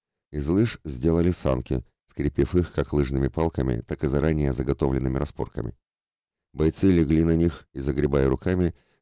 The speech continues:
двинулись в сторону противника в тех местах, где дзотов не было. Там расстояние было довольно большим, до двух километров. Различить на снегу их белые фигуры во тьме было нереально.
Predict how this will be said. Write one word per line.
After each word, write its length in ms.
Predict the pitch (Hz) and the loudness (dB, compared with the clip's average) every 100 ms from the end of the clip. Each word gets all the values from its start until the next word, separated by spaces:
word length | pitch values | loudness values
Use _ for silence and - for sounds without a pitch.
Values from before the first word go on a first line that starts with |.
| - | -6
двинулись 480 | 76 98 95 90 - | 0 2 4 2 -2
в 80 | |
сторону 340 | - 90 85 78 | -2 0 2 2
противника 640 | 80 - 87 82 - 73 | 0 0 0 2 0 -2
в 80 | 65 | -2
тех 220 | 78 71 | -4 -2
местах, 500 | 73 67 80 82 - - | -4 -4 -2 -4 -6 -14
где 280 | 67 73 | -4 -2
дзотов 400 | 65 80 - 80 | 0 0 -2 -2
не 100 | 87 | -2
было. 280 | 64 64 53 _ _ _ _ _ | -2 -2 -4 _ _ _ _ _
Там 160 | 104 90 | -6 -2
расстояние 560 | 87 - 90 87 82 | -2 0 2 2 2
было 180 | 76 82 | 2 2
довольно 400 | 78 80 85 82 | 2 2 2 2
большим, 460 | 80 92 - 64 58 | 0 -2 -2 -4 -4
до 100 | 65 | -6
двух 220 | 67 67 - | -4 -4 -2
километров. 520 | 73 76 62 - - _ _ _ _ _ _ _ _ | 0 0 -2 -6 -12 _ _ _ _ _ _ _ _
Различить 540 | 69 73 80 - 117 - | -4 0 0 0 -2 -2
на 100 | 78 | -2
снегу 420 | 80 82 92 95 | -2 0 2 4
их 160 | 76 | 2
белые 340 | 65 78 80 73 | 2 2 2 2
фигуры 460 | 78 69 85 85 | -2 0 2 2
во 140 | 69 69 | 2 -2
тьме 320 | - 85 82 | -2 -2 0
было 180 | 67 73 | 0 0
нереально. 580 | 67 65 67 67 62 | 0 0 0 0 -2